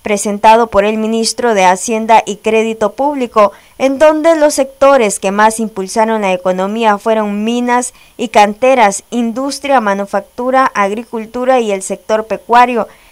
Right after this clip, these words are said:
en la que el Producto Interno Bruto fue más de ciento ochenta y siete mil millones de córdobas,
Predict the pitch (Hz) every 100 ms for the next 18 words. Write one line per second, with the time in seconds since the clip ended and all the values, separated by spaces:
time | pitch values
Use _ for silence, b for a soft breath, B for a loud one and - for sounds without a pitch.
0 | b 254 254 247 262 262 262 269 262 262
1 | 285 277 302 269 220 226 233 220 196 220
2 | 226 220 220 226 214 214 202 202 196 247
3 | 240 247 294 226 240 226 202 196 214 196
4 | 196 202 233 220 202 214 220 208 180 180
5 | 180 240 254 254 196